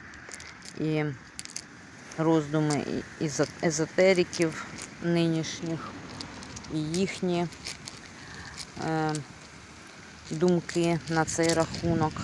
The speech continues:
І ще б хотілося спитати у вас, руни, покажіть, що отримують вороги за це? І чи отримають щось від наших,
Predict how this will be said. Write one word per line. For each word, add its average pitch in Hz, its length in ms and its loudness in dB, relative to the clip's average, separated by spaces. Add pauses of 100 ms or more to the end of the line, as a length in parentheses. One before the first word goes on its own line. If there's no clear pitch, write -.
(280)
І - 20 0
ще - 180 4
б 208 60 2
хотілося 190 580 6
спитати 185 500 6
у 180 80 8
вас, 180 240 6
руни, 180 340 4
покажіть, 175 640 4 (760)
що 294 100 8
отримують 165 920 8 (360)
вороги 165 640 8
за 139 180 6
це? - 300 -2 (920)
І - 100 -6
чи 156 120 6
отримають 151 760 6
щось - 520 -2 (380)
від 139 200 -2
наших, 120 540 0